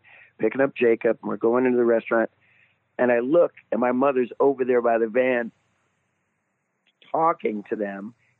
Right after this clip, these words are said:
pointing to me, mouthing the words, "To be with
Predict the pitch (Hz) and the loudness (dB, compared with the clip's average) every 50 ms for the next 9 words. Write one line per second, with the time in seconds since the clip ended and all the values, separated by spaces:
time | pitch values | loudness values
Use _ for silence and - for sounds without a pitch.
0 | _ - - - 190 185 190 180 - - 156 143 123 - 120 127 123 120 120 120 | _ -12 -4 -2 0 0 0 -2 -4 -6 -8 -8 -6 -4 -2 0 0 2 2 2
1 | 117 117 120 _ _ _ _ _ _ - - 117 131 131 139 143 143 139 131 131 | 0 -2 -4 _ _ _ _ _ _ -6 -2 0 0 2 2 2 2 2 0 0
2 | 127 127 120 123 127 123 123 117 _ _ _ _ _ _ - - - - _ - | 0 -2 0 2 2 2 2 0 _ _ _ _ _ _ -6 -4 -4 -4 _ -4
3 | - - - - - - - - - - | -8 -8 -8 -20 -20 -20 -18 -18 -18 -18